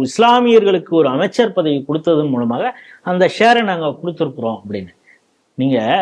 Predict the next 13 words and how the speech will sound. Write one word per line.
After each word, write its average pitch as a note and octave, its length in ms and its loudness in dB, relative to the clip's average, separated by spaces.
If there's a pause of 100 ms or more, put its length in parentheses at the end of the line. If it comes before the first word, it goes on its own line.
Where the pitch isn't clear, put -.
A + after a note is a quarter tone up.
(160)
இந்துக்கள் G#3+ 420 0
ஒரு F3 220 0
விஷயத்தெல்லாம் G3 600 0
புரிஞ்சுக்கணும். D#3+ 460 -2 (420)
ஏற்கனவே A3 760 4
இருந்த E3 320 0
பி D#3 280 2
ஆர் D#3+ 180 4
எஸ், - 380 -16 (1700)
அஹ், A#2 180 -8 (100)
சந்திரசேகர் E3+ 580 0
ராவ் B2+ 200 -2
கவர்மெண்ட் B2 600 -4